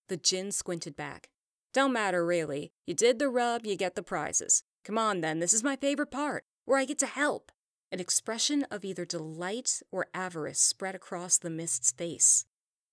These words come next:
Now, Dolores did know the stories, but she also knew that in them, every wish came with a sometimes random, often moralizing sucker punch that backfired on the asker.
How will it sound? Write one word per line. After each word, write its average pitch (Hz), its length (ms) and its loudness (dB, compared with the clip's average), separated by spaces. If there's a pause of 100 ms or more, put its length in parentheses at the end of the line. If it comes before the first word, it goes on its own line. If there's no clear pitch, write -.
(140)
Now, 208 160 -6
Dolores 254 640 -2
did 233 260 -2
know 180 260 -6
the 175 100 -8
stories, - 680 0 (340)
but 175 140 0
she 180 180 2
also 220 360 0
knew 170 200 -2
that 165 140 -4
in 220 180 -2
them, - 240 -10 (300)
every 226 420 -4
wish 214 440 0
came 180 360 -6
with 170 140 -6
a 151 60 -2
sometimes 190 680 -2
random, 170 600 -8 (180)
often 170 340 -2
moralizing 160 760 0
sucker 175 340 0
punch - 420 -2
that - 220 -6
backfired 170 600 -4
on 165 100 -4
the 151 120 -6
asker. - 500 -2